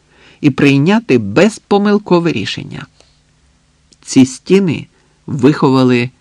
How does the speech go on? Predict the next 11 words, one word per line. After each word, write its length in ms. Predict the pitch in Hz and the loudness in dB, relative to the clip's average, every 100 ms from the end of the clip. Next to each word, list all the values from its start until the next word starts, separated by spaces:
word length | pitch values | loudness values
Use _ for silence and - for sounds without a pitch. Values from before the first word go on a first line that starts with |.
| _ | _
героїню. 800 | 120 123 120 104 123 170 120 95 _ _ _ _ _ _ _ - - _ _ | -8 -4 -4 -2 0 0 -2 -6 _ _ _ _ _ _ _ -20 -20 _ _
І 100 | 127 | -2
давайте 380 | 131 196 254 226 | 0 2 0 0
ж 80 | 160 | 0
іще 460 | 156 - - 160 196 | -2 -4 -6 -2 0
раз, 200 | 139 113 | 0 0
дорогі 380 | 113 120 127 131 | -2 0 0 0
мої 240 | 120 120 | 0 -2
колеги, 580 | - 104 135 196 170 135 _ - | -2 -2 0 2 0 -4 _ -2
привітаємо 840 | 131 123 117 - 180 214 175 160 | 0 2 0 -2 -2 0 -2 -4
Дашу. 500 | 147 117 117 - - | -4 -4 -4 -6 -12